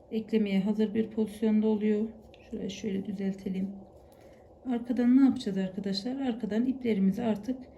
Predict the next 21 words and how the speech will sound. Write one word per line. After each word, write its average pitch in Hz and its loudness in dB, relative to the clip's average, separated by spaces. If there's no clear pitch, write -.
içeriye 196 0
yedirerek 220 0
gideceğiz. 240 0
Şu - -18
şekilde 220 -2
içeriye 214 -2
alacağız. 196 -4
Ve 233 -4
saklayarak 214 -4
devam 196 0
edeceğiz. 202 -6
İplerin 196 -4
altından 196 -2
yürüteceğiz. 196 -4
Bazı 214 -2
kısımlarda 190 -2
da 202 -2
böyle 196 -2
bir 208 0
zincir 196 2
çekerek 196 -6